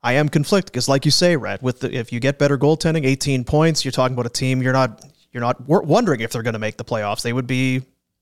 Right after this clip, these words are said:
very healthy in a playoff spot, and then you could look at other things. But I just, there's just, I just come back to it. There's just something not right about the team as a whole,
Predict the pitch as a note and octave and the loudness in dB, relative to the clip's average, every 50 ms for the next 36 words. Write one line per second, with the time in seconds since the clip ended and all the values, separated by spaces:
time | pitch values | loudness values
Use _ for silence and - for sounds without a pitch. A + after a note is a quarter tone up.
0 | _ _ _ _ _ - A#2+ C3 C#3+ C3 D#3 G3 G3+ - C#3+ G#2+ G#2+ A#2+ D3+ - | _ _ _ _ _ -2 0 2 4 4 4 4 2 2 -2 -6 -2 -2 -2 0
1 | - D3 C#3+ C#3+ C3+ B2+ A#2+ - - - E3+ E3+ C3+ B2+ C3+ D3 D#3+ D#3+ D3+ - | 2 2 4 4 4 4 2 0 0 2 2 2 2 2 0 0 0 2 2 0
2 | D#3+ C3+ - - - - - - - D#3 D#3+ - E3+ D#3+ E3+ G3 G3+ G#3 E3 - | -2 -4 -6 -14 -20 -20 -20 -6 -2 0 2 4 4 4 4 4 4 2 0 -2
3 | - G2 F2+ F2 - - - - _ - - - - - - - _ _ _ _ | -6 -12 -12 -12 -12 -12 -12 -12 _ -20 -20 -20 -20 -20 -20 -20 _ _ _ _
4 | _ _ _ _ _ _ _ _ _ _ _ _ _ _ _ _ _ _ - E3+ | _ _ _ _ _ _ _ _ _ _ _ _ _ _ _ _ _ _ 0 2
5 | D#3 D#3 D3 C#3+ C#3 A#2+ C#3 D3+ D3 C#3 - - - - - - - - - - | 4 4 4 4 2 2 2 2 4 4 2 0 0 -2 -4 -6 -6 -8 -12 -12
6 | - - - - - - _ _ _ _ _ _ _ _ _ _ _ _ _ _ | -14 -16 -18 -20 -20 -20 _ _ _ _ _ _ _ _ _ _ _ _ _ _
7 | _ _ _ _ _ - D3+ D3 C#3 - - D#3+ C#3+ - - E3+ - D3+ - - | _ _ _ _ _ -2 0 0 0 2 2 2 2 0 0 -4 -4 -6 -6 -4
8 | - C#3+ D3+ B2 E3 D#3+ - D#3 C#3+ B2+ C3+ C#3 C3+ - A2+ A2 C3 C#3+ D3 D3+ | -2 -2 0 0 0 0 0 0 2 2 2 2 0 -2 -4 -6 -4 -2 0 0
9 | C#3 - E3 D3 C#3 C#3 C3+ A#2+ A2 A#2 B2+ B2 A#2+ B2 A#2 A#2+ A#2 A2+ - _ | 0 0 0 0 2 2 0 0 0 0 -2 -2 -2 -2 -4 -4 -6 -6 -6 _
10 | _ _ - C3+ - - C#3+ C3+ B2+ A#2+ A#2 A2+ A2 G#2+ - - D3+ D3 A#2+ G2+ | _ _ -12 -8 -6 -2 -2 -2 0 0 -2 -4 -6 -6 -2 0 0 2 0 -2
11 | E2+ - | -6 -10